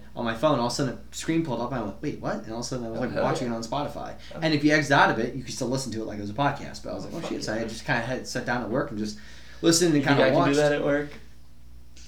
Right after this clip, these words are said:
Speaker 1: Might wanna, you know, some of the topics they talk about, like, um,
Speaker 2: <laughs>
Speaker 1: like, it was funny, like, um,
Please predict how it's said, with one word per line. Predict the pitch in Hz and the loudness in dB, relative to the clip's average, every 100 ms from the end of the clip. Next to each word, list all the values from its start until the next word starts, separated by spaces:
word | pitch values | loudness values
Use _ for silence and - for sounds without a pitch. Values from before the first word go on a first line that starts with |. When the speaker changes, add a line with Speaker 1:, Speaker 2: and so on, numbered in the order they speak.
| - - - - - 120 - - - - 415 440 427 427 339 | -14 -16 -16 -14 -14 -14 -14 -14 -14 -12 -8 -6 -6 -6 0
Speaker 1:
Might | 180 233 | 2 4
wanna, | 220 208 | 2 -2
you | 196 | -4
know, | 202 220 196 | -6 -6 -6
some | - 226 | -4 -2
of | 190 | 2
the | 185 | 6
topics | 190 139 | 6 6
they | 131 | 0
talk | 151 135 98 | 4 4 4
about, | 90 87 90 | -2 -2 0
like, | 104 104 - | 0 -2 -4
um, | 120 110 101 98 113 - | -2 0 -2 -4 -6 -8
Speaker 2:
<laughs> | - - 196 | -12 -6 4
Speaker 1:
like, | 170 165 - | 6 6 8
it | 196 | 8
was | 180 - | 8 6
funny, | 196 196 170 | 6 8 6
like, | 135 120 110 - 131 | 4 4 0 -4 2
um, | 120 110 101 98 95 95 | 4 4 2 0 -2 -6